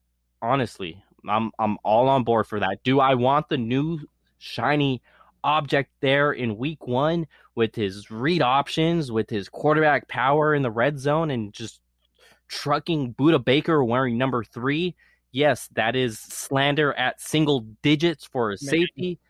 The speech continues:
Speaker 1: I don't like it. I'm screaming at the clouds about it. Um, the N F L's not returning my emails, but hey, I'm, I would love to see that. I just think at this point of the offseason, with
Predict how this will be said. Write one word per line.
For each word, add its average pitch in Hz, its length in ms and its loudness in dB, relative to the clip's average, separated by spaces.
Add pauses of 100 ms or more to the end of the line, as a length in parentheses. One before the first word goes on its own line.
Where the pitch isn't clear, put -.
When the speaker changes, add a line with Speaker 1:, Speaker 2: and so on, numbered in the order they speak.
(240)
Speaker 1:
I 101 120 -2
don't 113 240 -2
like 147 260 0
it. 180 160 2
I'm 92 140 -10
screaming 135 760 -2
at 104 180 -2
the - 60 -20 (140)
clouds 165 440 2
about 170 320 2
it. 180 180 -4 (340)
Um, 92 280 -4
the 113 140 -2
N 123 80 2
F 117 100 -2
L's 113 180 0
not 107 160 0
returning 143 540 0
my 104 220 0 (140)
emails, 196 600 2 (560)
but 104 260 0
hey, 101 380 -4 (840)
I'm, 107 200 -6 (400)
I 104 80 -6
would 107 160 -6
love 113 420 0
to 113 100 -8
see 101 220 -8
that. - 160 -12 (420)
I 113 160 0
just 113 340 -2
think 110 220 -2 (120)
at 101 240 -4
this 117 200 -2
point 117 280 0
of 107 100 0
the 107 100 -2
offseason, 92 760 -4 (400)
with 101 140 -4